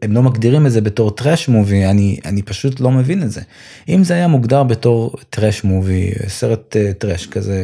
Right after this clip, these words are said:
כמו יום שישי השלוש עשרה, או, לא יודע מה, סרט, סרטי פרדי קרוגר למיניהם, או כל מיני דברים אחרים,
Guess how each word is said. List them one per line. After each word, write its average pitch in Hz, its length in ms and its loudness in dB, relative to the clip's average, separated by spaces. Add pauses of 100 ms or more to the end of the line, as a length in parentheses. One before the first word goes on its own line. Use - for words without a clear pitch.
כמו 120 300 -2
יום 113 100 -4
שישי 110 280 -4
השלוש 104 320 -4
עשרה, 101 360 -4 (480)
או, 98 680 -2 (580)
לא 101 60 0
יודע 98 240 2
מה, 92 260 -2
סרט, 107 360 -2
סרטי 107 320 0
פרדי 110 260 2
קרוגר 107 340 2
למיניהם, 92 520 2
או 104 100 -2
כל 208 100 -4
מיני 320 120 -4
דברים 339 300 -4
אחרים, 110 440 0